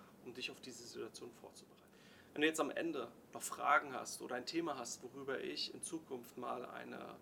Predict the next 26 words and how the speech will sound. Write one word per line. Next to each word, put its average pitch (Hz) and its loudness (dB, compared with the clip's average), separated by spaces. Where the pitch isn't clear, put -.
Folge 156 8
machen 123 -2
soll 104 -6
oder, 117 -2
ähm, 117 -10
ja, 120 -4
wo 127 4
ich - -4
drüber 127 6
reden 160 2
soll, 123 -2
was - -8
dich - 0
interessiert, - -4
dann - -4
schreib 151 6
mir 147 0
gerne 147 2
eine 139 0
Mail 156 0
an 120 -4
podcast - -4
at - -4
paulassack 123 0
punkt 117 -6
de 143 -6